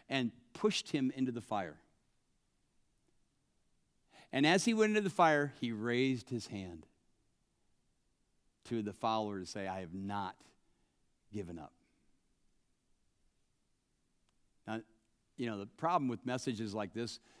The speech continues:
there's nobody in here under threat of death right now.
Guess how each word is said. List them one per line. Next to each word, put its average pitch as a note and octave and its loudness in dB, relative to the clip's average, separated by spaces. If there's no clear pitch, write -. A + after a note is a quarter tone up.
there's B2+ -2
nobody C#3 4
in A#2+ 2
here A2+ -2
under G#2 -4
threat A2+ -4
of E2 -10
death G2 -6
right G2+ -8
now. G2+ -10